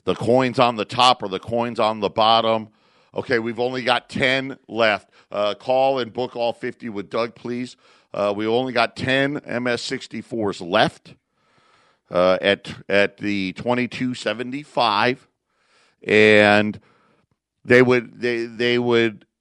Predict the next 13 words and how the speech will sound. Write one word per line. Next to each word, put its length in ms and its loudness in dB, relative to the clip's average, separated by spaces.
some 380 2
ha-, 220 -2
some 300 0
of 80 0
them 140 -4
had 200 2
more 240 -6
coin 400 -4
marks 360 -6
than 220 -14
others. 380 -12
How's 260 -14
that? 280 -14